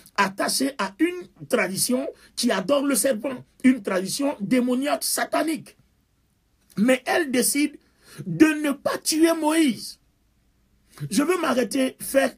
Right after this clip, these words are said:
un petit break. Alors, parlez au cœur de quelqu'un, parlez à la mentalité de quelqu'un. Nous sommes là pour discuter des sujets pertinents.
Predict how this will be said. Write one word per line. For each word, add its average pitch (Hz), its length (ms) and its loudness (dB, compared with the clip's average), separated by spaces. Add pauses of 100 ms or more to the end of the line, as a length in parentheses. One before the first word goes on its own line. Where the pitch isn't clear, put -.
un 254 100 2
petit 254 360 -2
break. 147 400 -8 (1040)
Alors, 240 240 2
parlez 285 640 2
au 233 120 4
cœur 294 300 2
de 220 80 -6
quelqu'un, 139 460 -6 (100)
parlez 262 400 0
à 233 140 0
la 214 80 0
mentalité 226 500 0
de 226 80 -2
quelqu'un. 139 340 -8 (1000)
Nous 262 80 4
sommes 330 240 2
là 302 140 0
pour 269 120 0
discuter 254 380 0
des 226 140 0
sujets 220 260 -2
pertinents. 156 460 -6